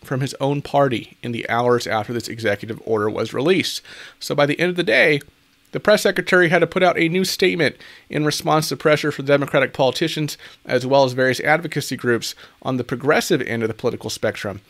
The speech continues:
Unfortunately, the second statement doesn't exactly provide the clarity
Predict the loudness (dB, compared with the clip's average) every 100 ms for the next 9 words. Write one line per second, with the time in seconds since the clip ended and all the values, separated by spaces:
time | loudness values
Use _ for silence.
0 | -20 -20 _ -8 -2 0 0 0 -2 0
1 | 2 2 0 -2 -2 0 2 2 0 -4
2 | -4 -2 -2 -2 -4 0 2 0 -4 0
3 | 0 0